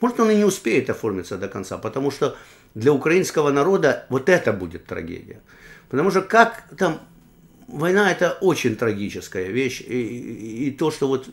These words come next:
все перебито, но что греет и меня, и, наверное, обычных граждан Украины, ну, мы по правильную сторону, мы же про ев-, по европейскую сторону, мы как бы,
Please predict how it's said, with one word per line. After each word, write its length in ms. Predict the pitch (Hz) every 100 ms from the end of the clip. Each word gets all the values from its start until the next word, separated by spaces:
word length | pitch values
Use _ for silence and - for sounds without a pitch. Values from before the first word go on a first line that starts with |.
| -
все 200 | - 160
перебито, 380 | 135 156 170 151
но 220 | 156 165 - - - - -
что 320 | 156 - 208
греет 560 | 165 175 220 196 135 - - _ _ -
и 80 | 165
меня, 420 | 160 156 180 151
и, 80 | 143
наверное, 600 | 143 151 139 135 131 - -
обычных 500 | 135 135 139 131 117
граждан 420 | 139 147 120 117
Украины, 500 | 113 139 185 143 - - - _ _ -
ну, 140 | 135
мы 140 | 190
по 140 | 208 202
правильную 600 | 208 220 202 156 151 147
сторону, 680 | - 180 139 101 95 92 - -
мы 220 | 123 165
же 120 | 160
про 200 | - 170
ев-, 220 | 180 170 - _
по 80 | 185
европейскую 840 | 185 170 175 - 208 180 - 147
сторону, 320 | 131 147 120 113 - -
мы 140 | - 165
как 220 | 196 165
бы, 180 | 175